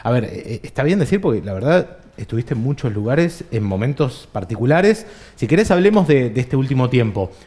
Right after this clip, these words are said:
¿Cuánto tiempo estuviste detenido en Argentina y por qué? Porque quizá no todo el mundo sepa qué es lo que pasó.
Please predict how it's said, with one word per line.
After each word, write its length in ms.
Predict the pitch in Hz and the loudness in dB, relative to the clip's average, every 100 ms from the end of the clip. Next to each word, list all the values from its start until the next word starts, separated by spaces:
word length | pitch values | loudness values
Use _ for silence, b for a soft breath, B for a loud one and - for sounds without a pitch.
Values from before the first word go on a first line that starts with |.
| b | b
¿Cuánto 300 | - 185 180 | -2 0 2
tiempo 260 | 165 185 175 | 0 0 0
estuviste 380 | 156 156 147 160 | 0 -2 2 4
detenido 480 | 139 135 156 175 165 | 4 2 2 2 2
en 60 | |
Argentina 680 | 143 123 139 135 180 220 220 B B | 0 0 -2 0 0 2 0 B B
y 80 | - | -12
por 220 | 104 127 | -2 0
qué? 100 | 139 | 0
Porque 260 | 131 110 104 | 0 -2 -6
quizá 240 | 104 - | -6 -4
no 140 | 147 147 | -2 -2
todo 160 | 139 | 0
el 60 | 135 | 0
mundo 400 | 143 139 120 107 | 0 0 0 -2
sepa 560 | - 120 120 107 98 - | -2 -2 0 -2 -4 -6
qué 100 | 113 | -2
es 60 | |
lo 80 | 113 | -2
que 80 | 101 | -4
pasó. 340 | 95 - 95 | -10 -10 -12